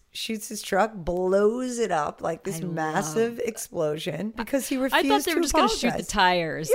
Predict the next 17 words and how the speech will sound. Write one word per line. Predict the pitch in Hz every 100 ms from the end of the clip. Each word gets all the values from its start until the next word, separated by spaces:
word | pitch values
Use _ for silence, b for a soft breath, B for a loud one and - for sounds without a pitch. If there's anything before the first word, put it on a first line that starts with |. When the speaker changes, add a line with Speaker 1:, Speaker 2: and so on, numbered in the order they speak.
| 523
Speaker 1:
Yeah. | 190
Speaker 2:
and | 190
then | 185 185
they | 180 151
go | 175 165 165 160 - _ _ _ _ _ - _ - -
full | 240 208
explosion. | 190 - - 160 123
Speaker 1:
Yeah, | 392 311 240
and | 233
it | 269 -
just, | 277 269 - _ b b b b b -
just | 285 -
light, | 170 180 175 -
they | - 147
light | 156 165 175 185
it | 170
up, | 147 - _